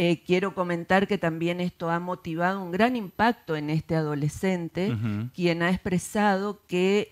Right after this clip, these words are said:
Speaker 1: lo impactó la difusión que tuvo, que él no es un pobrecito ni quiere generar lástima en el entorno. Por eso hay que tener mucho cuidado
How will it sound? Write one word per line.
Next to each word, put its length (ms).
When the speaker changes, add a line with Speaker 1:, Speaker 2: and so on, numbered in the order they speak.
Speaker 1:
lo 600
impactó 680
la 200
difusión 840
que 100
tuvo, 640
que 240
él 300
no 220
es 320
un 160
pobrecito 880
ni 160
quiere 320
generar 500
lástima 560
en 80
el 140
entorno. 500
Por 160
eso 300
hay 160
que 160
tener 320
mucho 420
cuidado 840